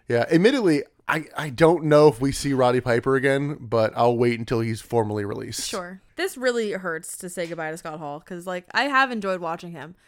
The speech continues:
Speaker 2: and I've missed him when he's been gone.
Speaker 1: Yeah, we didn't see a lot of him in, in reality, 'cause we started watching, he was doing the drunk storyline, then they merged the N W O, and within, like, two months, he kinda just vanished 'cause he was hurt.
Speaker 2: Mm-hmm.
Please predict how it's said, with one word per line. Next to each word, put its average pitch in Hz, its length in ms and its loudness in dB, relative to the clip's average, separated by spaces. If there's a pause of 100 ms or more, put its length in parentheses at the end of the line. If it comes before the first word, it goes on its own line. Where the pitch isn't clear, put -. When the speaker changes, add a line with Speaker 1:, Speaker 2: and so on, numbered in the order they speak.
Speaker 2:
and 285 120 -4
I've 311 120 0
missed 339 280 -4
him 185 160 -8
when 190 80 -8
he's 202 160 -6
been 202 80 -8
gone. 220 300 -4
Speaker 1:
Yeah, 226 180 0
we 160 180 -2
didn't 403 300 -2
see - 240 -2
a 269 60 0
lot 160 280 -6
of 370 140 -4
him 117 200 -4
in, 127 200 -4
in 156 180 -4
reality, 165 380 -2
'cause 123 100 -6
we 202 120 -4
started 226 460 0
watching, 127 540 0 (180)
he 185 640 -6
was 135 200 -4
doing 151 280 4
the 170 80 4
drunk 135 280 2
storyline, 110 640 -2 (240)
then 143 360 2
they 143 180 4
merged 139 400 4
the 147 80 6
N 143 100 4
W 143 320 6
O, 110 380 4
and 123 240 0
within, 135 200 -2
like, 160 200 -4
two 180 240 -4
months, 156 600 -2 (240)
he 135 140 -4
kinda 165 240 4
just 156 180 0
vanished 127 480 0
'cause 120 120 -4
he 123 40 -2
was 123 120 -2
hurt. 107 360 -6
Speaker 2:
Mm-hmm. 214 340 -12